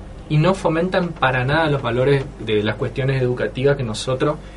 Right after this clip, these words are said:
como centro estudiante pregonamos, defendemos y, eh, nos embanderamos justamente de eso. Somos una facultad chica, los docentes son personas, eh, más que profesionales, son personas que están constantemente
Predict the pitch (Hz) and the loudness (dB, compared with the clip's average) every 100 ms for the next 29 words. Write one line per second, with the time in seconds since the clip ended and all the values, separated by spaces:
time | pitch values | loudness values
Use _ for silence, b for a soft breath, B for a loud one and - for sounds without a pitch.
0 | B B B 113 117 - 143 143 151 147 | B B B -4 -2 2 2 4 2 2
1 | 139 143 170 180 - 131 127 120 127 147 | 4 4 4 2 2 2 2 2 2 2
2 | 170 170 127 127 127 110 123 156 190 - | 0 -2 -2 -2 -2 -2 0 0 0 -4
3 | - 143 147 - - 131 131 135 123 123 | -6 0 0 -2 -4 -2 0 -2 -2 0
4 | 120 113 110 127 123 107 104 104 104 101 | 0 0 0 0 0 -4 -10 -8 -8 -6
5 | 101 127 113 107 - 101 - B B B | -2 0 2 0 -2 -8 -10 B B B
6 | B B - - 135 139 139 139 123 113 | B B -8 0 4 4 2 2 0 0
7 | 120 - 196 196 190 196 - - - - | -2 0 -2 0 0 -2 -6 -14 -16 -8
8 | - 117 110 - 135 139 135 120 117 - | -2 0 0 2 2 2 2 0 -2 -2
9 | 131 135 143 - - - - 117 107 123 | -2 -2 -2 -6 -14 -16 -8 -4 0 0
10 | 131 135 123 123 117 117 120 143 139 123 | 2 0 0 -2 -2 0 2 2 2 0
11 | 127 127 - 131 127 120 123 123 127 117 | -2 -2 0 -2 -2 -6 -4 -2 -2 -4
12 | 131 139 143 123 131 147 151 156 | -2 0 0 -2 -2 0 0 -2